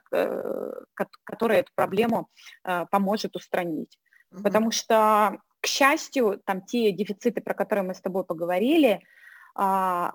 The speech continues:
Speaker 1: можно измерить вот скрининговыми тестами, которые однозначно говорят, есть проблема, нет проблемы. Для этого не надо безумные там какие-то проводить сложные исследования,
Speaker 2: Мгм,
Speaker 1: э,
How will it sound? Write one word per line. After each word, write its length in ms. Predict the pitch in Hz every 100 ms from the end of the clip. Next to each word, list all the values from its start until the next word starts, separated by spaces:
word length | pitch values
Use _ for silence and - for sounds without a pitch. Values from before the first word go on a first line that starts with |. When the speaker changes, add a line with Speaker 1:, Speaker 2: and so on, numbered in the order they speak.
| -
Speaker 1:
можно 600 | 214 247 277 226 180 170
измерить 540 | 160 214 269 330 220
вот 160 | - -
скрининговыми 800 | - - 247 254 208 175 180 190
тестами, 520 | 196 180 - - 165
которые 380 | 160 170 190 175
однозначно 600 | 160 202 180 175 - 165
говорят, 320 | 156 165 156 -
есть 340 | 170 311 -
проблема, 480 | 320 277 285 285 240
нет 300 | 202 190 170
проблемы. 460 | - 160 160 165 165
Для 140 | 165
этого 180 | 196 208
не 160 | 208 233
надо 380 | 233 196 - 160
безумные 840 | 151 - 151 208 175 220 196 185 165
там 220 | - 160
какие-то 560 | 156 165 185 165 - 175
проводить 420 | - 170 175 165 -
сложные 840 | - - 196 214 190 175 160 160
исследования, 1080 | 160 - 180 214 294 262 277 254 240 226 226 - - -
Speaker 2:
Мгм, 280 | 254 240 233
Speaker 1:
э, 80 | 208